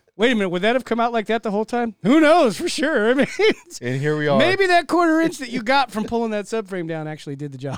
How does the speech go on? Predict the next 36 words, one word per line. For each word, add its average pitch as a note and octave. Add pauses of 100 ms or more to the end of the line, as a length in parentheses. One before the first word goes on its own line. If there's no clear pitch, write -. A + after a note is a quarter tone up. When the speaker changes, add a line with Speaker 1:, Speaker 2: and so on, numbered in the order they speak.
Speaker 1:
<laughs> -
Speaker 2:
Just -
Speaker 1:
You C#4
Speaker 2:
tell E3
Speaker 1:
know? C3+
Speaker 2:
yourself C3
that. A2
It, A#2+
it C3
makes C3+
yourself A#2
Speaker 1:
Yeah, A#3+
Speaker 2:
feel F#3+
better. F#3+
Speaker 1:
dude. G3
And, F#3
uh, F#3
don't F#3+
forget F3+
to D#3
tighten E3
all D3+
that D3
shit D3+
up C#3+
or C#3
this C3+
guy's C3+
gonna B2+
go B2
on A#2+
a A#2
wild A2+
ride. G#2+
<laughs> - (180)
You D4